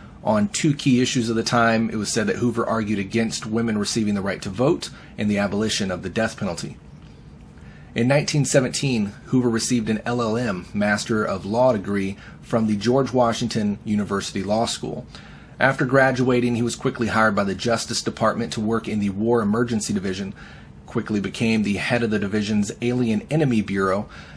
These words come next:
This bureau was responsible for finding and arresting disloyal foreigners living within the United States. Individuals taken into custody were put into jail without trial.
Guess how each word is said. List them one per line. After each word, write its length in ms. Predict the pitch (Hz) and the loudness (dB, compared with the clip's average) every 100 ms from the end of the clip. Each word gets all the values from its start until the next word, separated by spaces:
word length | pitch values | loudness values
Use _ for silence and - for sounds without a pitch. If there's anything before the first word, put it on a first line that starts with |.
| - | -2
This 160 | 120 | -2
bureau 300 | - 117 117 | 0 2 4
was 180 | 110 104 | 4 0
responsible 600 | 104 - 117 113 - 104 | -2 -2 0 0 -2 -6
for 120 | 104 | -4
finding 540 | - - 127 127 127 117 | -4 0 2 2 0 0
and 100 | 104 | 0
arresting 580 | 101 117 - 117 104 101 | 0 0 0 0 0 0
disloyal 580 | 127 131 127 120 113 | 0 0 2 2 2
foreigners 520 | 101 123 120 104 98 110 | -2 -2 0 0 -2 -4
living 260 | 104 101 | -2 -2
within 260 | 98 107 101 | -2 -2 -2
the 40 | |
United 320 | 95 98 92 | -2 -2 -4
States. 600 | 90 - 107 95 - - - - - - - - | -4 -2 -2 -2 -6 -10 -12 -18 -20 -20 -16 2
Individuals 500 | 143 151 151 156 143 | 6 8 8 6 4
taken 320 | - 143 143 | 4 4 2
into 160 | 127 117 | 0 0
custody 440 | - 135 - 131 | 0 0 2 2
were 180 | 113 107 | 2 0
put 180 | - 135 | 0 2
into 140 | 120 | 2
jail 260 | 104 113 107 | 0 0 0
without 240 | 107 95 | 0 -2
trial. 500 | - 123 110 80 - | 2 2 4 2 -2